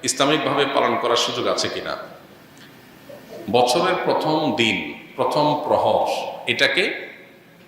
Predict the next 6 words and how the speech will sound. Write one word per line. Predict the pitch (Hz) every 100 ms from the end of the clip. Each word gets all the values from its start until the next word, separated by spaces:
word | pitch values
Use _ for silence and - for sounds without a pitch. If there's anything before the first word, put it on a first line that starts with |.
| - - - - -
বিশেষভাবে | 117 156 - 208 175 143 123
উদযাপন, | 117 123 123 98 87 - - - - - - - - - - - - - - - - - - - - - - -
আনন্দ | 120 131 135 127 -
খুশি | 135 - -
করে | 143
উদযাপন, | 120 - 92 - 85 -